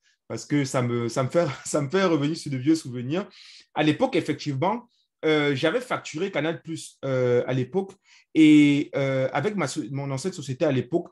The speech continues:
euh, je n'étais pas donc, euh, su-, assujetti à la T V A. Et c'est Canal Plus qui m'avait dit que, euh, « Monsieur, vous avez oublié de préciser,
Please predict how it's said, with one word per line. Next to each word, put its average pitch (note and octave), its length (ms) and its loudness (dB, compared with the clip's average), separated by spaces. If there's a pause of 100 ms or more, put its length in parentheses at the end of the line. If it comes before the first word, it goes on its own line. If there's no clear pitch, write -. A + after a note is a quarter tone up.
(140)
euh, G2 160 -6
je C3 180 -6
n'étais C#3 240 -2
pas G3 160 2
donc, D#3 340 2
euh, D3+ 440 4
su-, - 380 -14
assujetti C3 460 -4
à D3+ 40 4
la B2 60 2
T C#3+ 120 -4
V B2 160 -4
A. G#2 120 -10 (680)
Et E3+ 120 4
c'est F3+ 240 0
Canal A3+ 340 4
Plus A3 200 0
qui A3+ 100 -2
m'avait F3+ 240 4
dit F3+ 360 -4 (920)
que, A3 280 4
euh, « E3 80 4
Monsieur, D3+ 280 2
vous G3+ 100 0
avez E3 140 4
oublié D#3+ 360 -2
de D#3 100 4
préciser, D#3+ 720 -4